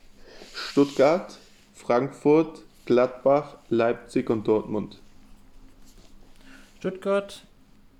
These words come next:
Speaker 2: Frankfurt, Gladbach, Dortmund und?
Speaker 1: Leipzig.
Speaker 2: Puh. Leipzig bestimmt, Frankfurt auch, weil André Silva schon, weiß ich nicht, vierzehn Tore hat oder so.
Speaker 1: <laughs>
Speaker 2: Ähm,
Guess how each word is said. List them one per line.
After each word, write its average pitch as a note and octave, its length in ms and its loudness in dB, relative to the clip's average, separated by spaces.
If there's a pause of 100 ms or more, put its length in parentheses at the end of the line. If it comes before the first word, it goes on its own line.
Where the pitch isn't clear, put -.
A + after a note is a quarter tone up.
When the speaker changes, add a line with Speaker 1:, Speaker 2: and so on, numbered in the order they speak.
(400)
Speaker 2:
Frankfurt, E3+ 920 -8
Gladbach, D3 360 -8
Dortmund D#3 340 -10
und? G#3 220 -8 (1160)
Speaker 1:
Leipzig. A2+ 500 -4 (1400)
Speaker 2:
Puh. C3+ 580 -8 (1500)
Leipzig F3+ 400 -8
bestimmt, C#3 420 -8
Frankfurt D3 460 -6
auch, D3+ 300 -6
weil A#2 140 -8
André A#2+ 220 -12
Silva C#3+ 340 -4
schon, B2 360 -4 (420)
weiß A#2 100 -12
ich - 140 -16
nicht, A2+ 220 -14
vierzehn - 380 -14
Tore D3 240 -6
hat D3 80 -6
oder D3 120 -4
so. - 1400 2
Speaker 1:
<laughs> - 80 2 (200)
Speaker 2:
Ähm, D3 720 -4